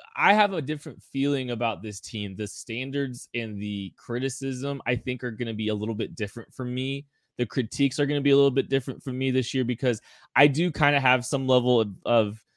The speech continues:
patience with what this group is putting on the field that I may not have had with different versions of this team. If you're gonna l-, bank on Anthony Hitchens,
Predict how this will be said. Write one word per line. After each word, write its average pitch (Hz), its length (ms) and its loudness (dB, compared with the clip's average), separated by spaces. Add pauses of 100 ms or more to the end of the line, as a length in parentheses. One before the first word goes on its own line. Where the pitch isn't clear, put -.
(380)
patience 143 560 2
with 123 300 2
what 110 320 0
this 117 180 -2
group 113 280 -2
is 107 80 -4
putting 110 340 2
on 104 140 -2
the 98 100 -4
field 110 440 -2 (340)
that 131 100 4
I 135 80 8
may 131 180 4
not 131 180 4
have 117 120 2
had 117 300 4
with 107 180 0 (140)
different 117 400 -4
versions 104 400 2
of 87 100 -4
this 90 180 -8
team. 101 200 -8
If - 160 -18
you're 101 100 -6
gonna 120 220 -2
l-, 107 340 -4
bank 117 400 2
on 117 160 0
Anthony 113 420 -2
Hitchens, 139 600 -2